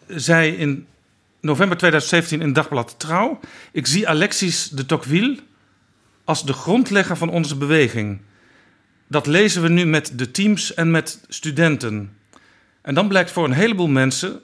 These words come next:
dat hun enthousiasme over Forum voor Democratie op één bepaald punt opeens klopt met de andere punten. Een ondernemer die iets ziet in ons standpunt over de belastingen en de overheid,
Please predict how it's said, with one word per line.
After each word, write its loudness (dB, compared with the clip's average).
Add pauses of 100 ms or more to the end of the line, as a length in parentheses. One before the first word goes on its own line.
dat -4
hun 0
enthousiasme 0
over -4
Forum 0
voor -4
Democratie -2
op -10
één 2
bepaald 0
punt -2 (240)
opeens 0
klopt -2
met -4
de -8
andere 2
punten. -4 (360)
Een -8
ondernemer 4
die -2
iets -6
ziet -4
in 0
ons 0
standpunt -4
over -8
de -8
belastingen -2
en -6
de -6
overheid, -4